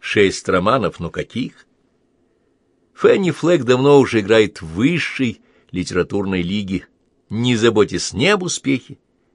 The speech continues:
ни о славе. Фенни Флэк называют продолжательницей лучших традиций американской литературы, неизменно ставя ее в один ряд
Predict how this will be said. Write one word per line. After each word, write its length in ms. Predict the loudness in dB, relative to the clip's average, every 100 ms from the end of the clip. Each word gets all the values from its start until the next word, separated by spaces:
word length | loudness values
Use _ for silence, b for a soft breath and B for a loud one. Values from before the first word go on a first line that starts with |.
| _
ни 160 | -4 0
о 140 | 0
славе. 480 | -2 -2 -2 -4 -8 _ _ _ _ _ _ _ _ _
Фенни 300 | 2 2 2
Флэк 400 | 0 4 2 2
называют 500 | 0 2 4 4 2
продолжательницей 1300 | -2 2 2 4 2 2 0 -2 -2 -2 -2 -2 -4 -8 _ _ _
лучших 580 | -2 0 0 -2 -6 -6
традиций 720 | -6 -6 -2 -4 -2 -6 -6 -12 _ _ _
американской 840 | -6 -4 -4 -4 -2 -2 -4 -12
литературы, 640 | -14 -14 -18 -6 -4 -4 -8 _ _ _ _ _ -6
неизменно 640 | -2 0 2 4 4 4
ставя 380 | 2 2 4 4
ее 320 | 4 2 0 -8
в 40 |
один 240 | -8 -6 -2
ряд 360 | -2 -2 -6